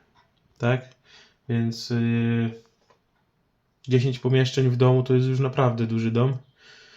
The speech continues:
można powiedzieć. Więc na pewno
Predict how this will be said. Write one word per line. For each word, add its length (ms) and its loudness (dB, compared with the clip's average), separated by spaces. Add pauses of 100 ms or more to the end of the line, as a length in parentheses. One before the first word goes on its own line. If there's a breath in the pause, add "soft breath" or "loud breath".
(580 soft breath)
można 300 2
powiedzieć. 720 0 (1600 soft breath)
Więc 540 -6
na 140 -2
pewno 520 0